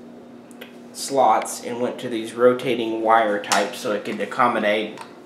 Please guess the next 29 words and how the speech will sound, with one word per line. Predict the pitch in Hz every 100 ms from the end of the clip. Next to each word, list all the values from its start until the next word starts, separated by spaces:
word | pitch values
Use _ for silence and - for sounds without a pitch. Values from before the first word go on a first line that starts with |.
| - -
any | 120 104
kind | 117 -
of |
sling. | - 131 120 107 - - -
Now, | 131 131
not, | 127 127 -
not | 151 147 139
all | 156 156 135
of | 113
them | 110 110
will | 107
have | 113 101 95
it. | 92
Again, | 113 127 147 143
you'll | 139
get | 147
in | 143
a | 113
lot | 113 120
of, | 110
uh, | 110
variations | 117 113 107 107 107 110 107 110
in | 110
Finn | 117 110 104
Mosins, | 98 98 95 104 101 -
and | 110
there's, | 110 110
there's, | 101 113 -
um, | 110 101 -